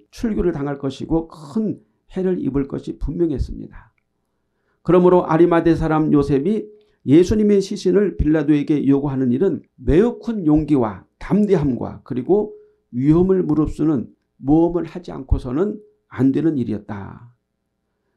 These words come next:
그러나 아리마대 요셉은 예수님이 십자가에서 죽으시는 모습을 보고 아, 예수님이 하나님이 보내신 그리스도임을 완전히 확신하고 담대하게 빌라도에게 찾아가서 예수님의 시신을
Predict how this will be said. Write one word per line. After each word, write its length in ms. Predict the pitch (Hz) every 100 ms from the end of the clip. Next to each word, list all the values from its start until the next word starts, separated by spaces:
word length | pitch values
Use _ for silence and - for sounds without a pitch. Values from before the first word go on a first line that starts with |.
| -
그러나 460 | 165 160 160 160 -
아리마대 460 | 147 151 147 147
요셉은 580 | 143 139 143 170 214 -
예수님이 520 | 139 151 151 147 135
십자가에서 760 | 127 - - 202 190 185 180 -
죽으시는 500 | - 170 165 160 151
모습을 400 | 143 151 139 131
보고 460 | 127 160 208 208 - _ _
아, 400 | 120 135 117 104
예수님이 500 | 156 202 233 240 214 196 -
하나님이 460 | - 226 185 175
보내신 460 | 160 156 - - 139
그리스도임을 840 | 180 208 196 180 175 165 220 208 - _
완전히 480 | 135 127 208 240 220
확신하고 640 | 190 - - 185 151 113
담대하게 960 | - - 160 220 220 185 151 156 208 - - _ _ _
빌라도에게 640 | - 151 143 143 139 131 131
찾아가서 680 | - 127 123 127 123 123 123 _ _ -
예수님의 520 | 120 117 127 113 113
시신을 580 | - 117 - 165 226